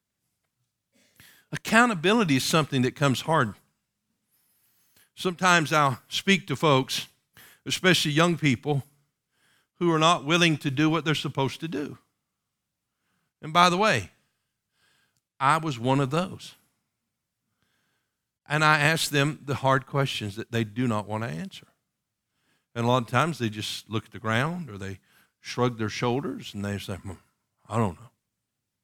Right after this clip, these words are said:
And that's where the Pharisees are here. Because they're weighing out the fact is, if we say John was from God, then they're gonna say, then he's gonna say, and the people are gonna say,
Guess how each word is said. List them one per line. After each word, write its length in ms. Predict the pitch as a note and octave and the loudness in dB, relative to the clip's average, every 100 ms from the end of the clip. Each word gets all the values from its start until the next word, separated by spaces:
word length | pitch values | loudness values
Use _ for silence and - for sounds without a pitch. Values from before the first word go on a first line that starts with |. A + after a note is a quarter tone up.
| _ _ _ _ _ _ - | _ _ _ _ _ _ -4
And 100 | C#3 | 0
that's 220 | D#3 - | 0 -2
where 100 | C#3+ | -2
the 80 | C#3 | -2
Pharisees 520 | F#3 C#4+ - G#2 F#2+ | -4 -6 -10 -10 -12
are 140 | F2 | -14
here. 260 | E2+ G2+ - _ _ _ _ _ _ _ _ _ _ _ _ | -16 -18 -20 _ _ _ _ _ _ _ _ _ _ _ _
Because 440 | D#3 G3+ E3 - _ _ _ | 2 4 4 -2 _ _ _
they're 220 | D3 F#3 | 0 0
weighing 440 | E3+ G#3+ C#4+ C4 A3+ | 2 2 2 2 4
out 400 | A#3 D3+ C3+ - - | 4 4 0 -8 -4
the 140 | C#3+ | -2
fact 360 | - F#3+ F3+ D3+ | 4 4 4 -2
is, 200 | C3 - | -6 0
if 180 | F3+ G3 | 2 2
we 120 | A3 | 0
say 260 | - B3+ A#3+ | 2 2 2
John 400 | D3+ F#3 G#3 F3+ | 2 4 4 2
was 120 | D3 | -2
from 220 | - D3 | -2 -2
God, 480 | A#2+ F#3 C#3 A#2+ B2 _ - _ | 0 2 4 4 0 _ -20 _
then 200 | F#3 A#3 | 0 2
they're 100 | E3+ | 2
gonna 240 | D#3+ D3+ | 2 2
say, 480 | - E3+ D3+ C3 A#2 _ - | 2 4 4 4 0 _ -4
then 200 | F3+ D#3+ | -2 4
he's 260 | G3 B3 | 4 4
gonna 240 | C3 C#3+ A#2+ | 2 0 0
say, 320 | - C3 C3+ | 2 4 4
and 140 | C3+ | 2
the 60 | B2+ | 0
people 320 | G3 A3+ D3 | 0 0 0
are 40 | B2+ | 0
gonna 160 | B2+ | 0
say, 220 | A#2 C#3 | 2 2